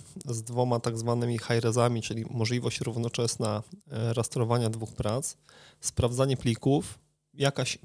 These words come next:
podstawowa impozycja, czy to komercyjna, czy opakowaniowa. Jeżeli klient potrzebuje, a co ro-, a w tej chwili pewnie większość potrzebuje moduł cip trzy do generowania, e, nastawów farbowych. No i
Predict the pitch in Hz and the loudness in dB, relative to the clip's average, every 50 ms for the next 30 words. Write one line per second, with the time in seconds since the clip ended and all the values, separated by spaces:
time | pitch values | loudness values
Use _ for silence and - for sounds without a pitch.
0 | - _ - 135 - - - - 123 123 135 127 127 123 123 117 - 123 117 120 | -18 _ -6 -4 -4 -2 0 2 2 4 4 2 4 2 0 2 0 0 2 4
1 | 131 127 - - 110 104 - - 117 - 117 - - 120 113 120 117 117 - 127 | 2 2 2 0 -2 -2 -2 -4 -2 -2 -4 0 0 2 2 2 2 2 2 2
2 | 127 123 117 110 - - 117 110 - 120 - - 113 117 107 107 104 101 101 110 | 2 2 2 0 0 -2 -2 0 -2 -2 0 0 0 2 2 2 2 2 2 2
3 | 117 127 160 180 - _ _ _ _ _ _ _ - - - 120 113 113 131 131 | 2 0 0 -4 -6 _ _ _ _ _ _ _ -18 -8 -4 -2 0 2 2 2
4 | 131 123 - 139 127 123 120 - 117 113 - - 127 120 120 127 123 117 110 - | 2 0 0 2 2 2 2 0 0 0 2 2 2 2 2 4 4 4 2 0
5 | - - - - 120 107 - - - - _ _ - - - - - - 120 - | -2 -2 -2 -2 -2 -2 -4 -6 -12 -20 _ _ -8 -6 -6 -4 -2 -2 -2 -2
6 | - 120 120 120 - 120 110 117 117 113 117 127 127 127 - 127 - - - 113 | -2 -6 -6 0 2 2 2 4 4 4 4 4 4 4 0 -4 -4 -4 -4 -2
7 | - - - 117 117 120 123 120 110 - 117 120 120 120 120 123 117 123 - - | 0 0 0 0 0 0 2 2 2 0 0 0 0 0 0 -2 -4 -4 -2 -2
8 | - 123 - - - - - 131 113 110 110 110 113 113 113 110 110 120 117 120 | -2 -2 -4 -2 -2 0 0 0 0 0 0 0 0 2 2 2 4 4 4 4
9 | 117 110 101 104 - - - _ _ _ _ _ - - - - - - 131 117 | 2 0 -2 -2 -6 -14 -20 _ _ _ _ _ -20 -20 -20 -14 -6 -2 0 2
10 | 120 123 120 - - - 135 123 120 113 - - - 120 120 117 110 104 104 120 | 4 4 2 2 4 4 2 2 2 2 2 2 2 4 4 4 4 4 4 4
11 | 143 180 220 - - - _ _ _ _ _ _ _ _ _ _ _ _ _ _ | 2 2 0 -4 -10 -18 _ _ _ _ _ _ _ _ _ _ _ _ _ _
12 | _ _ _ - 143 156 175 190 202 190 - | _ _ _ 0 4 6 6 6 6 4 0